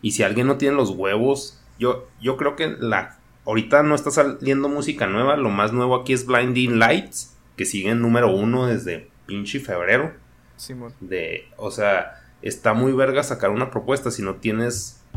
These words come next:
Speaker 1: un compromiso económico. Porque,
Speaker 2: Sí.
Speaker 1: porque nadie está consumiendo nada, güey. O sea, están consumiendo lo mismo y lo mismo y lo mismo. Porque to-, o sea, Billie Eilish está muerta, güey. Y ella debería estar produciendo como cerdo, güey.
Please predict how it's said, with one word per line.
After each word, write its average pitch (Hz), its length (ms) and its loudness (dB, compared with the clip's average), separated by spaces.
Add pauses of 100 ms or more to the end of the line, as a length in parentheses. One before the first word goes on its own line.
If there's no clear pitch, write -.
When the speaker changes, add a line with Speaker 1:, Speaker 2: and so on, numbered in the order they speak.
Speaker 1:
un 113 120 -2
compromiso 117 640 0
económico. 101 680 -4 (1400)
Porque, 151 540 -2 (100)
Speaker 2:
Sí. - 100 -20
Speaker 1:
porque 120 220 0
nadie 110 180 4
está 135 200 0
consumiendo 120 520 0
nada, 165 300 -4
güey. 143 200 -6 (100)
O - 120 -6
sea, 101 260 2
están 120 220 -4
consumiendo 127 360 -2
lo 117 100 0
mismo 101 380 -6
y 117 40 -4
lo 104 120 -2
mismo 95 260 -4
y 104 40 -2
lo 98 80 -4
mismo. 120 340 -2
Porque 95 260 -8
to-, - 260 -4
o 104 120 -4
sea, 101 380 -2
Billie 123 260 2
Eilish 139 240 0
está 113 220 0
muerta, 127 480 2
güey. 151 300 -2 (540)
Y 98 180 -2
ella 143 220 6
debería 101 220 4
estar 101 240 -2
produciendo 117 420 -2
como 104 240 -2
cerdo, 147 480 -4
güey. - 300 -6